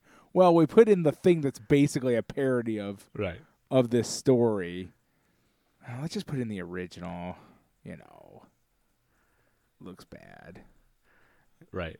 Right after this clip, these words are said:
Speaker 2: right, right,
Speaker 1: It
Speaker 2: right.
Speaker 1: is Sidney Lumet,
Speaker 2: Um,
Speaker 1: so, like, I mean,
Speaker 2: <laughs>
Speaker 1: you know,
Speaker 2: It is Sidney Lumet. Lumet.
Speaker 1: It's just, it's
Speaker 2: not,
Speaker 1: not, I don't
Speaker 2: you
Speaker 1: know.
Speaker 2: know.
Speaker 1: You know what I mean.
Speaker 2: You know what? We've, we've talked around it. Uh, Sidney Lumet's Failsafe is the movie we covered on the bonus, which is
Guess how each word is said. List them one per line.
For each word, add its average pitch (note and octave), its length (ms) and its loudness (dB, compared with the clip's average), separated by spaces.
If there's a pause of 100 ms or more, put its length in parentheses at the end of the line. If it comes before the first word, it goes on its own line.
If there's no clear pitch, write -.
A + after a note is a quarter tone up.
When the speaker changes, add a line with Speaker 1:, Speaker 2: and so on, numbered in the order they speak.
(100)
Speaker 2:
right, E2+ 260 -12
right, F2 280 -18
Speaker 1:
It C3 60 -8
Speaker 2:
right. C3 100 -6
Speaker 1:
is A#2+ 80 -12
Sidney F#2 340 -12
Lumet, F2+ 320 -16
Speaker 2:
Um, A2+ 240 -2
Speaker 1:
so, G2 80 -8
like, F2+ 240 -14
I - 40 -16
mean, F#2 320 -14 (300)
Speaker 2:
<laughs> - 20 -20 (300)
Speaker 1:
you C4 60 -6
know, - 220 -18 (320)
Speaker 2:
It D4 120 2
is F#4 220 4
Sidney F#3 300 0
Lumet. A#2+ 280 -2 (320)
Lumet. C3 220 0
Speaker 1:
It's F#4+ 100 -4
just, G#4 140 4
it's E4+ 60 0
Speaker 2:
not, C4+ 320 4
Speaker 1:
not, G#3 60 -10
I G3+ 140 0
don't - 80 -4
Speaker 2:
you C#3 80 -2
Speaker 1:
know. G2 60 -4
Speaker 2:
know. - 60 -12
Speaker 1:
You C3+ 120 -4
know F2+ 60 -14
what - 100 -20
I - 20 -20
mean. - 300 -20 (360)
Speaker 2:
You F3 100 -2
know G#3 80 4
what? F3+ 140 0
We've, E3+ 240 -4
we've D3 200 -4
talked F#3 240 -6
around A#2 200 -4
it. F2+ 80 -10 (360)
Uh, C#3 160 -2
Sidney A3 340 -2
Lumet's D3+ 220 -2
Failsafe G#2 500 -2
is G2 100 -10
the A2+ 80 -8
movie A2 240 -4
we F#2+ 80 -8
covered F#2 260 -6
on F2+ 100 -8
the F2 60 -10
bonus, F2 360 -6 (300)
which A#2+ 220 -6
is A2+ 160 -4